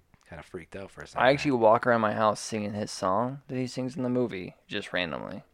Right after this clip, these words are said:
Speaker 2: I mean, I do this with all sorts of shit, but
Speaker 1: What song? The
Speaker 2: The forbidden
Speaker 1: something Little
Speaker 2: pool
Speaker 1: Fish?
Speaker 2: is nice and cool to catch a fish.
Speaker 1: <laughs>
Speaker 2: Quick, quick.
Speaker 1: You've definitely seen that movie a lot.
Speaker 2: It's Lord of the Rings. What do you mean?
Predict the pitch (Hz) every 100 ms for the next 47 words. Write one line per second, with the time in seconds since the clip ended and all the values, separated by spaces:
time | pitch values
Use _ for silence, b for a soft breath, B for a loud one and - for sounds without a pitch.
0 | _ _ 117 123 123 123 110 - 95 104
1 | 98 - - 82 78 - 104 - 123 120
2 | 110 90 87 113 - - 123 123 - 170
3 | 190 - 185 190 101 101 107 107 - 123
4 | - - 151 147 - - 104 104 104 -
5 | 135 127 - - 131 - - 302 294 311
6 | 311 311 302 - - - - - - -
7 | - - - - - - - - - -
8 | - - - _ _ _ _ _ - 104
9 | 131 131 117 - 98 87 95 90 80 76
10 | 71 - _ b b b b b b b
11 | b - - - 165 180 131 143 185 -
12 | 147 143 147 131